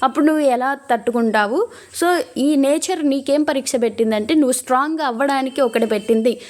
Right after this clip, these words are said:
నువ్వు అవతల వాళ్ళని అర్థం చేసుకోవడానికి, దానికి రియాక్ట్ అవ్వడానికి, ఎలా ఆలోచించాలి తెలుసుకోవడానికే ఈ సంఘటన. So దాన్ని ఎక్కువ పట్టించుకోకు.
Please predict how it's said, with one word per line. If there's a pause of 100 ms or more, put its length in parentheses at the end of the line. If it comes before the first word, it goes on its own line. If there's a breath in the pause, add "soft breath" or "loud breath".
(160 loud breath)
నువ్వు
అవతల
వాళ్ళని
అర్థం
చేసుకోవడానికి,
దానికి
రియాక్ట్
అవ్వడానికి,
ఎలా
ఆలోచించాలి
తెలుసుకోవడానికే (300 loud breath)
ఈ
సంఘటన. (320 loud breath)
So
దాన్ని
ఎక్కువ
పట్టించుకోకు.